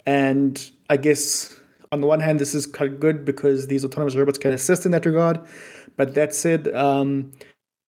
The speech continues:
Amazon also has a pretty bad history, uh, with regards to some of the autonomous elements at their f-, warehouses. For, for, the, for whatever reason, those warehouses seem to have a higher rate of injury to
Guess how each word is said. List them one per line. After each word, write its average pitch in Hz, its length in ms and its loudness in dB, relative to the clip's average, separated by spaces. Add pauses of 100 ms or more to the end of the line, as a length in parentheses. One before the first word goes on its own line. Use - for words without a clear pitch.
(300)
Amazon 151 280 2
also 156 200 0
has 147 120 2
a 147 60 4
pretty 160 340 0
bad 143 220 0
history, 147 720 -2
uh, 135 200 0
with 127 120 -12
regards 139 460 0
to 139 220 -2
some 143 260 -2
of 139 240 -2
the 135 240 -2
autonomous 143 420 -4
elements 139 400 0
at 135 240 -4
their 135 180 0
f-, 131 160 -8
warehouses. 165 760 0
For, 143 220 -6
for, 143 380 -2
the, 139 120 -2
for 147 260 -4
whatever 156 320 2
reason, 139 580 0
those 143 280 2
warehouses 139 680 0
seem 139 220 0
to 139 140 -6
have 131 180 -2
a 131 60 0
higher 139 360 2
rate 131 300 -4 (680)
of 143 140 -4
injury 139 500 2
to 135 580 0